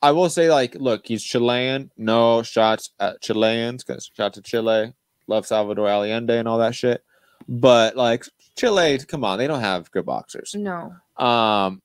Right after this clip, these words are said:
Speaker 1: and his last fight was an eight-rounder. Automatic red flag. Uh, and he's fought no one of note.
Speaker 2: Yeah.
Speaker 1: Like, n-, not a single person I can say,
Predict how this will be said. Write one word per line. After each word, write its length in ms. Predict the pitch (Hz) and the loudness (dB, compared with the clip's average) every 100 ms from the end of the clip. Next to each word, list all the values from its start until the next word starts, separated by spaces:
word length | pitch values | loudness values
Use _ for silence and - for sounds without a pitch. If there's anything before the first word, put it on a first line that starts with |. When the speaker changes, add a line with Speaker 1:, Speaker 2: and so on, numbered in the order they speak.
| - | -4
Speaker 1:
and 260 | 139 135 - | -4 -4 -6
his 200 | 139 135 | -6 0
last 260 | 165 151 - | 2 0 0
fight 220 | 160 151 | 0 2
was 180 | 123 110 | -2 -2
an 80 | 113 | -4
eight-rounder. 680 | 104 92 87 80 90 123 175 _ _ _ _ _ _ _ _ | -6 -4 -4 -4 -2 -2 -4 _ _ _ _ _ _ _ _
Automatic 580 | 107 117 113 110 104 104 | 2 2 2 0 0 0
red 220 | 104 98 | 0 -2
flag. 440 | - 87 78 87 120 _ _ _ _ _ _ | 0 0 0 -2 -6 _ _ _ _ _ _
Uh, 180 | 101 101 | 0 2
and 120 | - 139 | 2 0
he's 140 | 160 | 0
fought 220 | 165 139 | 2 2
no 180 | 117 120 | 2 0
one 140 | 113 98 | 2 -2
of 80 | 90 | -4
note. 300 | 80 65 - _ _ | -6 -8 -12 _ _
Speaker 2:
Yeah. 240 | 165 107 80 | -12 -12 -2
Speaker 1:
Like, 280 | 95 95 - _ _ _ _ _ | 0 0 -4 _ _ _ _ _
n-, 240 | 120 120 - _ _ _ | -10 -10 -12 _ _ _
not 340 | 127 127 135 127 | -8 0 2 4
a 100 | 107 | 2
single 800 | - - - - 185 165 160 151 | -2 -6 -6 -4 -4 0 2 2
person 440 | - 135 120 117 | 4 4 4 0
I 120 | 107 | -4
can 180 | 110 110 | -2 -4
say, 360 | 101 117 110 | -2 2 4